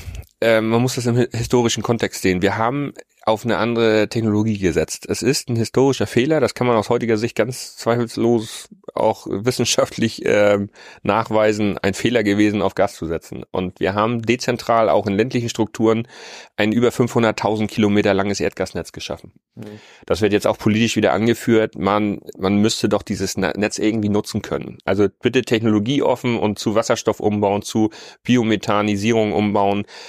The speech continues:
Speaker 1: Da gibt's ja politische Kräfte, die ja sehr stark diese hundert,
Speaker 2: Mhm.
Speaker 1: hundertfünfzig Milliarden Abschreibungen drohen kommen sehen bei einem Erdgasnetzrückbau in der,
Speaker 2: Ja.
Speaker 1: in der Fläche. Und leider, äh, gibt das der Taschenrechner nicht her. Man muss es einfach so sagen, wie es ist. Ähm,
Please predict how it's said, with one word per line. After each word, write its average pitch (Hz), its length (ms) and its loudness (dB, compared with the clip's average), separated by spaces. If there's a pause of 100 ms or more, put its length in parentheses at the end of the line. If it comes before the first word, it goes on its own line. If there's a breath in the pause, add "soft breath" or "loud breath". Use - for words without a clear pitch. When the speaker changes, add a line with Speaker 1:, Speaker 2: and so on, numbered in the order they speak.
(500 loud breath)
Speaker 1:
Da 98 100 0
gibt's 104 200 -4
ja 104 140 2 (120)
politische 107 380 0
Kräfte, 110 320 -2
die 107 120 0
ja 101 160 2
sehr 104 180 2
stark 101 340 0
diese 101 400 0
hundert, 107 300 0
Speaker 2:
Mhm. - 20 -4
Speaker 1:
hundertfünfzig 110 480 -4
Milliarden 104 460 0
Abschreibungen 107 600 0
drohen 110 320 2
kommen 110 300 -4
sehen 107 260 0
bei 101 160 0
einem 101 200 -2
Erdgasnetzrückbau 104 1080 -2
in 92 80 -4
der, 98 220 -2
Speaker 2:
Ja. 117 80 -2
Speaker 1:
in 113 60 2
der 92 80 -2
Fläche. 117 420 -2 (880 soft breath)
Und 107 160 0
leider, 117 480 2
äh, 104 340 2
gibt - 160 -2
das 120 80 0
der 117 80 0
Taschenrechner 101 460 -4
nicht 85 180 -8
her. - 120 -4
Man 98 120 -4
muss 117 180 -2
es 143 160 -2
einfach 120 300 0
so 120 220 0
sagen, 117 360 2
wie 104 60 2
es 98 120 -4
ist. - 280 -4 (640 loud breath)
Ähm, 104 540 2